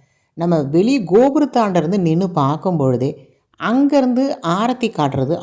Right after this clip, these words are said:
அவ்வளோ அருமையா தெரியுது. எவ்வளோ மக்கள் வந்தாலும் உள்ள இருக்கக்கூடிய அந்த பூஜை ஆரத்தி நல்லாவே தெரியுது. அதையும் பார்த்துட்டு நாங்க இப்ப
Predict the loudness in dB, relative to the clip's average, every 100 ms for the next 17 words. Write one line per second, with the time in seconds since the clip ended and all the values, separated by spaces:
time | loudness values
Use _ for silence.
0 | -6 -2 0 2 0 0 -2 -2 -4 -4
1 | -6 -8 -14 _ _ _ -4 -2 2 2
2 | 2 0 0 0 0 -2 -2 -2 -4 -2
3 | 0 -2 -4 -4 -4 -2 -4 -6 -2 -2
4 | -2 -4 -6 -6 -6 -6 -2 -2 -4 -4
5 | -4 -4 -6 -4 -4 -2 -2 -2 -4 -6
6 | -8 -10 -16 -20 -20 -20 -6 -2 0 0
7 | -2 -4 -4 -4 -6 -6 -4 -4 -2 -4
8 | -4 -6